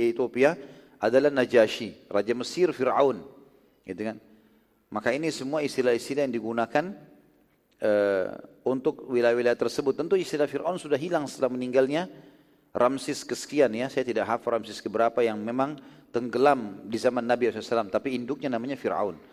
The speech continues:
Semenjak itu istilah Fir'aun terhapus dari raja-raja Mesir karena dianggap sudah binasa dengan meninggalnya orang itu. Tapi pada saat itu Najasyi yang ini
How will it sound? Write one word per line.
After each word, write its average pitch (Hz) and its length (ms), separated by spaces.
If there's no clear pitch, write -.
Semenjak 156 400
itu 175 160
istilah 139 320
Fir'aun 139 320
terhapus 135 720
dari 110 240
raja-raja 110 480
Mesir 104 320
karena 101 160
dianggap 127 480
sudah 110 320
binasa 120 400
dengan 110 240
meninggalnya 104 480
orang 90 240
itu. 90 160
Tapi 151 160
pada 196 240
saat 170 160
itu 185 160
Najasyi 165 560
yang 160 160
ini 170 560